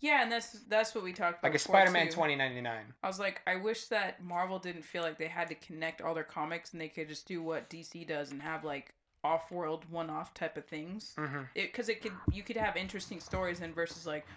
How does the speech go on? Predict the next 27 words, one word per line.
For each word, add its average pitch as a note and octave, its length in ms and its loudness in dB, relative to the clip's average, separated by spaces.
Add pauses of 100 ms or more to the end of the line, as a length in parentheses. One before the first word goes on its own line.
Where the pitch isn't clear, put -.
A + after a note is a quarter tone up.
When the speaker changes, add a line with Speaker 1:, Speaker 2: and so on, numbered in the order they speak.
Speaker 1:
"Oh F3 60 -2
shit, - 320 -2
now F3+ 100 0
we F3+ 80 -2
gotta E3+ 180 0
connect E3+ 380 -8
everything D#3 360 -4
in D3 100 -6
the D3 60 -8
stupidest E3 540 -6
way D#3 120 -4
possible." D#3 640 -8 (340)
Speaker 2:
Mm-hmm. C3+ 360 -4 (1600)
I C#3 80 0
agree. B2 420 -6 (1300)
Speaker 1:
Why A3 160 6
do C4 40 2
you C4+ 100 2
need, C4 180 0 (220)
how A#3+ 200 4
many C4 160 0
Spider-Mans G3+ 720 0
are E3+ 180 0
in E3+ 140 -4
the E3 80 -6
universe E3 440 -4
now? D3 160 -2